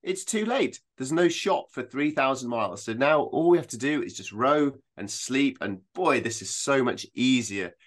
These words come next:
than real life." And I think a lot of explorers, adventurers,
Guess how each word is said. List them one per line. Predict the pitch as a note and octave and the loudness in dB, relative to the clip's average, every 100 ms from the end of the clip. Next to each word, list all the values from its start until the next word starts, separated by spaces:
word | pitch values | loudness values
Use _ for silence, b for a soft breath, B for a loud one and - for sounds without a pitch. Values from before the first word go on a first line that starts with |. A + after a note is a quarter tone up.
| _ - | _ -6
than | G#2+ | 0
real | A2 G#2+ | 2 2
life." | F#2 F#2+ D#2+ - _ | 2 -2 -2 -6 _
And | C3+ | 0
I | C#3+ | 4
think | F3 E3 | 4 4
a | |
lot | C3+ C#3+ | 4 4
of | C3+ G#2 _ _ | 2 -4 _ _
explorers, | G#2+ - - - B2+ A#2 G#2 G2+ G2+ | -10 -8 -10 2 4 6 4 0 -4
adventurers, | G2 G#2+ B2 - - G#2 | -8 -2 -2 -2 -6 -6